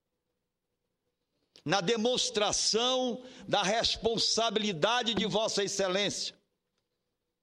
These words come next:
na demonstração do carinho que Vossa Excelência tem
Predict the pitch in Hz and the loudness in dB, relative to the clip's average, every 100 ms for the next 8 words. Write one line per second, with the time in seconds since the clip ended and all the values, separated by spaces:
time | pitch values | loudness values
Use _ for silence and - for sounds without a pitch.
0 | _ _ - - 180 202 226 220 254 - | _ _ -18 -4 -2 0 0 2 0 0
1 | - 220 160 - - 240 254 254 220 - | 0 0 0 -2 0 0 0 0 -2 -6
2 | - - 151 - - 220 202 277 285 233 | -14 -8 -4 -2 0 0 0 0 0 0
3 | 180 90 - - - - 196 143 254 220 | 0 -2 -6 -16 -10 -6 -2 0 0 0
4 | 220 233 - 214 196 233 247 - 226 240 | 0 0 0 0 0 0 -2 -2 0 0
5 | 170 - - _ _ _ _ _ - 214 | -2 -8 -18 _ _ _ _ _ -2 0
6 | 220 214 170 - | 0 -2 -4 -10